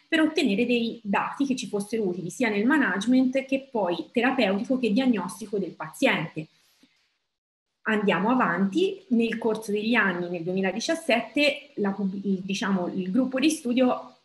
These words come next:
si è concordato sul fatto che, eh, i domini che dovevano far parte del questionario fossero da una parte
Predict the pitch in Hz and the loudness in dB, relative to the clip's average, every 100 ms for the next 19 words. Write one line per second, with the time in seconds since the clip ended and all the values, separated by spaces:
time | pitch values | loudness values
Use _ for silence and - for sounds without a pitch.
0 | _ _ - 240 208 180 - 269 330 330 | _ _ -4 0 2 2 2 2 2 0
1 | 202 160 214 - 269 - - - - 254 | 0 -2 -2 0 0 0 -4 -6 -2 0
2 | 254 262 202 - - 196 180 220 208 240 | 2 2 2 -2 -2 0 0 2 4 6
3 | 277 202 196 190 202 202 214 - 240 - | 6 4 0 -2 -2 -2 -4 -4 -4 -2
4 | 202 202 196 269 - 294 190 202 196 185 | -2 -2 -2 -4 -2 -2 2 2 0 -6
5 | 165 - 170 165 165 185 277 247 185 - | -8 -8 -8 -6 -6 -2 2 2 2 -4
6 | 170 | -6